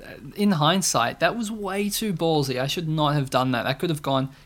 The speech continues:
incredibly poorly. He, he, he took a, you know, a great mark in the final term, um, an intercept mark deep in defense, but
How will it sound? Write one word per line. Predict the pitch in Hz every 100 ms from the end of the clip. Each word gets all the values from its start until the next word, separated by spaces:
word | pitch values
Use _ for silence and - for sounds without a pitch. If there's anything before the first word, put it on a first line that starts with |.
| -
incredibly | 147 - 151 147 143
poorly. | 131 135 135 127
He, | 147 151 - - -
he, | - 180 -
he | 147
took | - 233 233
a, | 156 - -
you | 156
know, | 147 139
a |
great | 135 143 151 127
mark | 131 135 131 -
in | 139
the | 131
final | 131 131 131
term, | 123 135 135 123 123 - - - -
um, | 127 123 123
an | 127
intercept | 127 151 151 - -
mark | 131 127 127
deep | 131 139 143
in | 135
defense, | 127 131 135 123 131
but | - 135 107